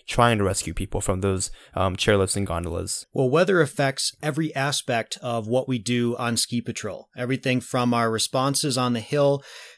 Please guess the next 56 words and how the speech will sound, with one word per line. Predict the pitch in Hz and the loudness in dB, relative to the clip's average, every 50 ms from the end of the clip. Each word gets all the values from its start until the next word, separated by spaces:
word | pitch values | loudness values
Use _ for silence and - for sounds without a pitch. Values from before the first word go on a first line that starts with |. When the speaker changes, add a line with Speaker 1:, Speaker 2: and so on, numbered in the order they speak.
| _ _ | _ _
Speaker 2:
to, | - - 123 123 120 120 120 117 117 117 113 - | -2 0 2 2 2 2 2 2 0 -2 -6 -8
uh, | 110 104 107 104 - - - | -8 -6 -6 -6 -8 -10 -8
some | - - - 135 135 | -4 -2 0 0 0
of | 123 120 | 0 0
our | 120 117 113 113 | 0 0 0 0
decisions. | - - _ 131 117 - - 147 139 123 139 131 131 123 - | -4 -6 _ 0 0 2 4 2 2 2 2 2 2 2 0
So, | - 131 117 117 113 113 110 104 - _ - 123 | 0 0 0 0 0 -2 -2 -4 -10 _ -12 -8
uh, | 117 | -8
whether | 117 113 127 123 120 123 120 113 110 | -4 -2 -2 -2 0 -2 -2 -2 -4
folks | - - 127 120 117 - - | -2 -2 -2 0 0 -2 -4
are | 127 | 0
going | 113 123 120 117 117 | 0 0 2 2 2
to | 110 110 | 0 0
be | 104 123 117 | 0 0 0
able | 113 110 113 | 0 0 -2
to | |
hang | 107 98 123 131 131 | -4 -2 0 0 0
around | 123 117 127 131 131 135 135 135 135 131 | 0 0 2 2 4 4 4 4 2 0
or | - 120 120 117 113 113 110 - _ _ _ | 0 0 0 2 2 0 -2 -4 _ _ _
have | - 127 123 - | -4 -4 -2 -2
to | 127 | -4
be | 113 120 120 117 | -2 0 0 0
transported | 110 - - 131 123 123 - - 143 127 123 107 | -2 -2 -2 -2 -2 -2 -2 -2 -2 -2 -2 -2
to | 123 117 | -2 -4
a | 110 | 0
higher | 120 131 127 | 0 0 2
level | 123 123 120 113 120 | 2 2 0 0 -2
of | 117 107 - | -2 -4 -4
care. | - 135 135 135 135 135 135 - - - - - - _ - | -2 2 6 6 6 6 4 -2 -12 -20 -20 -20 -20 _ -6
And | 117 117 117 117 | -4 -2 0 0
if | 123 123 - | 0 0 0
they | - 127 123 | 0 2 4
are | 135 156 | 4 4
transported | 160 - - 143 135 - - 143 131 120 120 107 - 143 | 4 2 0 0 0 0 -2 -4 -4 -4 -8 -10 -8 -4
to | - 151 | -2 0
that | 151 147 143 123 | 2 2 2 2
higher | 143 143 135 131 | 2 2 2 2
level | 131 131 120 120 117 | 2 2 0 0 -4
of | 107 - | -4 -4
care, | - - 196 185 139 127 123 - _ _ _ _ | -4 0 2 4 4 4 2 0 _ _ _ _
you | - 120 | -4 -4
know, | 117 | 0
will | 117 131 135 135 | 2 2 4 4
they | 139 131 | 4 2
be | 120 104 123 127 | 2 2 2 2
able | 131 131 123 131 123 | 2 2 2 -2 -2
to, | - - - 131 127 123 123 120 113 | -2 -2 0 2 2 2 2 0 -2
uh, | 113 110 110 107 | -2 -2 -2 -2
get | 90 - 120 117 | -2 -2 -2 2
out, | 135 160 170 139 127 120 - - - - - | 4 4 4 4 4 2 0 -8 -8 -6 -6
uh, | 113 | -4
if | 120 117 - | -4 -2 -2
the | - | -2
weather | 117 123 123 120 123 | 0 0 0 0 -2
conditions | - 120 117 120 117 - 127 117 107 | 0 0 2 2 2 0 -2 -2 0
allow, | 113 117 147 165 156 135 123 123 | 2 2 4 6 6 6 4 4